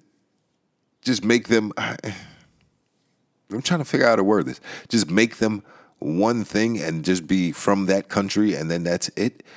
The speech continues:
Is that good? <sighs> No. No, but it, that's the way China is culture-wise. It's like that in Japan. I,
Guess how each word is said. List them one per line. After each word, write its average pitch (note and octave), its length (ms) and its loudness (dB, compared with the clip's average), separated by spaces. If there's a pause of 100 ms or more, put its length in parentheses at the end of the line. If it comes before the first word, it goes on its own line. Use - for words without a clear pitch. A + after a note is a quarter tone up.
(520)
Is D2+ 300 -2
that F#2+ 360 0 (400)
good? B2+ 360 2 (600)
<sighs> - 60 -14 (1000)
No. E3+ 360 0 (840)
No, A2 500 4
but C#3 160 6
it, B2 200 2
that's - 500 2 (240)
the A2 80 4
way A2+ 320 6
China G#2+ 460 0
is E2 420 -2 (380)
culture-wise. C#2 800 -2 (480)
It's - 100 -2
like G#2 180 6
that F#2+ 280 2 (320)
in E2+ 80 -6
Japan. E2 580 -2
I, G#2 140 -6